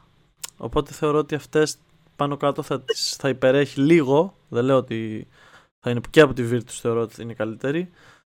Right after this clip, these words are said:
Και από τη Βαλένθια και από την, ε, και από την Άλμπα. Οπότε θεωρώ ότι θα είναι κοντά στη δεκάδα, ε. Πολύ, λίγο από αυτές, από κάποιες λίγο περισσότερο, αλλά θεωρώ ότι η κουτσά στραβά θα τα καταφέρει, γιατί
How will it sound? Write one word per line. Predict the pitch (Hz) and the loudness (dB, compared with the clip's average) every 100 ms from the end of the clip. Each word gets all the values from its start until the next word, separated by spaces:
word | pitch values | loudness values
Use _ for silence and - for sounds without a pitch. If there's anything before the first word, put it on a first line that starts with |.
| _ _ | _ _
Και | 151 | 0
από | 139 | 2
τη | 131 | 2
Βαλένθια | 123 123 151 151 170 | 2 2 0 -4 -8
και | - 165 | 0 2
από | 156 139 | 2 0
την, | 131 123 120 | -8 -10 -8
ε, | 113 110 104 101 87 87 117 - | -8 -8 -8 -10 -12 -14 -16 -18
και | _ | _
από | 139 127 | -2 0
την | 117 117 | -2 -4
Άλμπα. | 110 107 - | -4 -4 -6
Οπότε | - 127 147 | -8 -6 -6
θεωρώ | - 151 147 | -4 0 0
ότι | 147 147 | 0 -4
θα | 139 143 | -4 -2
είναι | 147 | -2
κοντά | 139 131 120 | -2 0 0
στη | - | 0
δεκάδα, | 120 117 120 107 101 82 | -6 0 2 2 -2 -6
ε. | 52 - - _ _ _ _ _ _ _ _ _ _ _ _ _ - 143 | -12 -16 -20 _ _ _ _ _ _ _ _ _ _ _ _ _ -20 2
Πολύ, | 151 151 - | 4 4 2
λίγο | 165 170 202 | 0 2 4
από | 165 | 4
αυτές, | 135 - 139 160 | 2 2 0 0
από | - 127 | -2 -2
κάποιες | 151 139 | 0 0
λίγο | 160 | -2
περισσότερο, | 147 135 143 151 156 | -2 -4 -4 0 2
αλλά | 147 139 139 135 135 131 131 143 143 _ _ _ _ | 2 2 0 0 -2 -4 -6 -10 -18 _ _ _ _
θεωρώ | - 139 143 | -2 0 0
ότι | 139 139 | -4 -14
η | |
κουτσά | - 135 143 | -12 -6 -6
στραβά | 139 131 135 | -4 -6 -6
θα | 139 | -8
τα | - | -10
καταφέρει, | 123 120 127 123 | -10 -8 -2 -2
γιατί | 117 117 135 131 131 127 | -4 -10 -8 -8 -8 -10